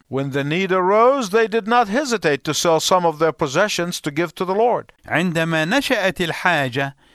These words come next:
Speaker 2: لم يترددوا في بيع بعض ممتلكاتهم ومقتنياتهم ليعطوا للرب.
Speaker 1: Also, this giving and sharing was voluntary.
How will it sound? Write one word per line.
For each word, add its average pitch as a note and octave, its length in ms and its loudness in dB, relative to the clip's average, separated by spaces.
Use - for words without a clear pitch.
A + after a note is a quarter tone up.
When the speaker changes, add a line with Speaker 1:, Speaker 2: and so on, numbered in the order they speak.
Speaker 2:
لم C#4 260 0
يترددوا G#3 1000 0
في F3 220 -4
بيع F3+ 400 0
بعض G3 380 2
ممتلكاتهم D#3+ 1160 -2
ومقتنياتهم D3+ 1300 -2
ليعطوا E3+ 720 0
للرب. C#3 520 -4
Speaker 1:
Also, G#3 440 2
this E3 300 -2
giving F#3 520 0
and D#3+ 200 0
sharing F3+ 440 0
was D3+ 220 0
voluntary. D3 600 2